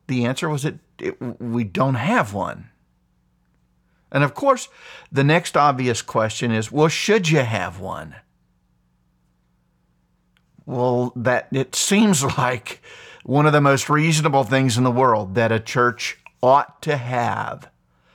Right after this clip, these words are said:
some documented process, statement,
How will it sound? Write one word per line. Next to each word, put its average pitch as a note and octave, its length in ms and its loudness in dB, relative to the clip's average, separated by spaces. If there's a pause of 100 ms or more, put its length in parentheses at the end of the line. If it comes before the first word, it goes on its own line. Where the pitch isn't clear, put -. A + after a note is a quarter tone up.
(220)
some C3 680 0
documented A#2 1200 0 (1800)
process, G#2+ 960 -2
statement, - 840 -6